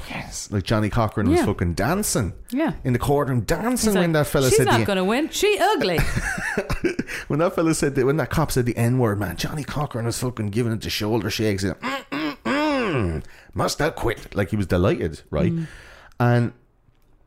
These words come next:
Speaker 1: if Amanda Knox is guilty and she's sitting there going, "I hope they make a mistake," when that contaminated evidence came out, she was just, like, rubbing her hands.
Speaker 2: Mm.
Speaker 1: Now, on the other hand, if she's innocent and knows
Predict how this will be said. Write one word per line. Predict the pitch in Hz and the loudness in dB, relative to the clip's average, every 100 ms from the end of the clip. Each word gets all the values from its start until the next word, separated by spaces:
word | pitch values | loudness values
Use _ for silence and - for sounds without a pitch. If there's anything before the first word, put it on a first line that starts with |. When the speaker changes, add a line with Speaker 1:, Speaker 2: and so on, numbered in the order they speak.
| _ _ _ - - _ _ _ _ _ _ - | _ _ _ -20 -20 _ _ _ _ _ _ -2
Speaker 1:
if | 165 | 2
Amanda | 175 160 151 127 | 4 4 4 4
Knox | 117 117 | 2 2
is | 98 | -2
guilty | 87 90 87 76 - - | 0 0 0 -2 -4 -4
and | |
she's | 87 107 | 0 0
sitting | - 98 90 | 0 -2 0
there | 87 | 0
going, | 87 85 - | 0 -2 -2
"I | 90 | -2
hope | 95 95 | 0 0
they | 87 | 0
make | 85 78 | 0 0
a | 80 | 0
mistake," | 80 69 73 - - - | -2 -2 -4 -6 -12 0
when | 101 120 | 2 4
that | 113 - | 0 -2
contaminated | 98 104 95 95 90 85 | -4 -2 0 0 0 0
evidence | 85 87 85 82 | 0 0 -2 -4
came | 85 | -2
out, | 82 80 | -2 -2
she | - 87 | -2 -2
was | 82 | -2
just, | 82 - | -4 -6
like, | 69 73 | -6 -6
rubbing | 80 80 80 | -6 -4 -4
her | 73 | -4
hands. | 80 58 65 - - - | -4 -4 -6 -10 -10 0
Speaker 2:
Mm. | |
Speaker 1:
Now, | 110 87 80 - - - _ | 2 2 -2 -12 -20 -20 _
on | 101 | 0
the | 110 | 2
other | 135 | 2
hand, | 107 87 69 - - - - _ _ _ _ - | 0 -2 -4 -10 -18 -20 -20 _ _ _ _ -2
if | 110 | 0
she's | 107 92 | 2 2
innocent | 110 139 - 73 - - - - _ | 2 0 -2 -4 -8 -18 -20 -20 _
and | 101 107 104 | 0 2 4
knows | 110 110 117 104 | 4 6 4 2